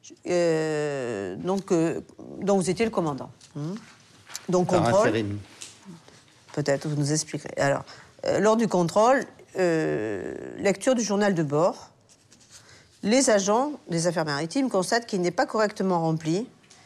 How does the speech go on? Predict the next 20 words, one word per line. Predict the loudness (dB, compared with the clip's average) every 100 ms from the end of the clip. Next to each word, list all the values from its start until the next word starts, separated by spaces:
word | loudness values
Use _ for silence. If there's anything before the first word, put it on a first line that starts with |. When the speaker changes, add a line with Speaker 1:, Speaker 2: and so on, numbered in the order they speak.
| -20 -20 _ -4
Speaker 1:
et | -2
qu'il | 2 2
y | 2
est |
mentionné | 2 2 0 -2 0
une | 2
espèce | 2 0 2 2
dont | 2
la | 2
pêche | 2 0 0
est | -2
interdite | -2 0 -2 -2 -6 -6 -2
dans | 0
la | 2 2
zone | 2 0 0 -2
où | -2
le | -2
chalutier | -2 -2 -2 -2 -4 -4 -2
a | -2
pêché. | -2 -4 -2 -2 -4 -8